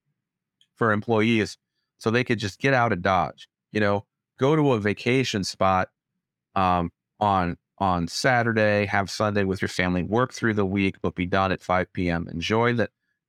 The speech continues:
whether it's family or whatever it is, and then come back on Saturday. So you're still working the whole week, but it, you're, you get to do experience a retreat or a corporate retreat. What if we just covered your travel?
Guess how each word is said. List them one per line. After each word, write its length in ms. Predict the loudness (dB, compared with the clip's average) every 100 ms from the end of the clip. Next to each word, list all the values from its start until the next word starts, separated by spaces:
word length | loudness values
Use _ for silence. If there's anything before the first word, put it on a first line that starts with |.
| _ _
whether 260 | -2 2 0
it's 140 | -2
family 540 | -2 0 2 2 2
or 260 | 2 0 -4
whatever 460 | -4 0 0 0 0
it 80 | 0
is, 380 | 0 0 -4 -12 _ _ _ _ _ -4
and 120 | 0
then 140 | 0
come 240 | -2 -2 0
back 260 | 0 0
on 160 | -2 -2
Saturday. 640 | -2 0 0 0 0 -2 -6 _ _ -10
So 140 | -4
you're 100 | -2
still 240 | 0 0 2
working 360 | 2 0 0
the 100 | 0
whole 220 | 0 0 0
week, 340 | 0 0 -2 -4
but 120 | -4
it, 80 | -4 _ _ _ _
you're, 140 | -6 -4
you 100 | -4
get 160 | -4 -6
to 100 | -2
do 140 | 0
experience 720 | 0 -4 -4 0 2 0 -2
a 80 | -4
retreat 480 | -4 -6 -6 -6 -8 -6
or 140 | -4
a 40 | -4
corporate 440 | -2 -4 -2 -8
retreat. 520 | -8 -8 -6 -6 -6 _ _ _
What 120 | -2 0
if 80 |
we 100 | 0
just 200 | 0 -2
covered 320 | -2 -2 -2 -4
your 80 |
travel? 560 | -6 -2 0 -2 -6 -14